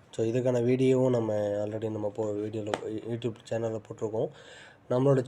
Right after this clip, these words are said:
சேனலை இது வரைக்கும் யாரும் சப்ஸ்கிரைப் பண்ணாம வீடியோ பார்த்துட்டீங்க அப்படின்னா, கொஞ்சம் சப்ஸ்கிரைப் பண்ணி வச்சுங்க.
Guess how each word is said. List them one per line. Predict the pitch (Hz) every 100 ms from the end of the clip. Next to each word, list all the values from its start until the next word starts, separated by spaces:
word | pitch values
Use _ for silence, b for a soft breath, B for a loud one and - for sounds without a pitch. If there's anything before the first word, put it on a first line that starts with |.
| 131
சேனலை | 135 156 151
இது | 143
வரைக்கும் | 131 127 127
யாரும் | 123 131 127
சப்ஸ்கிரைப் | 117 139 127
பண்ணாம | 123 120 117 120
வீடியோ | 117 117
பார்த்துட்டீங்க | 113 110 110 110 107
அப்படின்னா, | 104 110 113 117
கொஞ்சம் | 110 104 101 - -
சப்ஸ்கிரைப் | 117 - 123 117
பண்ணி | 117 113
வச்சுங்க. | 107 117 110 120